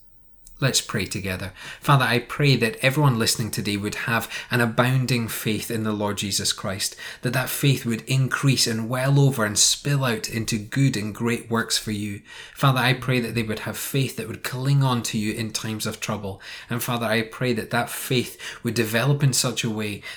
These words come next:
that their entire lives are turned upside down for the better, that it's not a worldly life, but it's an eternal life through faith in Jesus Christ. And so, Father,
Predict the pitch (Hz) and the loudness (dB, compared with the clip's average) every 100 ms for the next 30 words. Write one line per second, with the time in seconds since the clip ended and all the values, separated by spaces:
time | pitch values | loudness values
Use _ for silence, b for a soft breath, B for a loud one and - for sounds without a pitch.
0 | - 127 117 113 110 107 - 135 143 151 | -6 -4 0 2 2 0 -4 0 2 4
1 | 143 123 117 117 110 113 107 - - 120 | 2 0 -2 -2 0 0 0 -2 -2 -4
2 | 110 - 139 - - 131 120 110 110 110 | -4 -4 -4 0 0 2 0 2 0 0
3 | 110 117 101 92 95 - 90 92 B B | -4 -4 -4 -4 -6 -6 -8 -12 B B
4 | B - 113 - 123 135 156 117 104 98 | B -2 -2 0 4 6 4 4 2 0
5 | - 104 98 95 - - B B 113 110 | -2 -4 -4 -4 -8 -10 B B -6 -2
6 | - 117 107 - - 127 127 110 98 92 | 0 0 -2 -2 0 2 2 0 -2 -4
7 | - 98 - - 110 - 104 98 98 107 | -6 -6 -4 0 0 -2 -6 -4 -2 -2
8 | - - 98 92 - B B B 120 123 | -4 -4 -4 -4 -6 B B B -2 0
9 | 110 107 98 95 | 0 -2 -2 -4